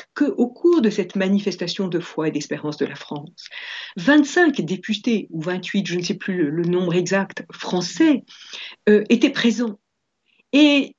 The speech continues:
ils, euh, sont bouleversés. Un an après,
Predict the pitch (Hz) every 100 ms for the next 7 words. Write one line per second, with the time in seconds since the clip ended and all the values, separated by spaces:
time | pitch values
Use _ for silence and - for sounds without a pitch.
0 | _ - 285 269 247 214 208 _ _ _
1 | 226 208 - 233 262 220 208 - - -
2 | 247 _ _ _ _ 247 262 311 269 196
3 | - 220 240 254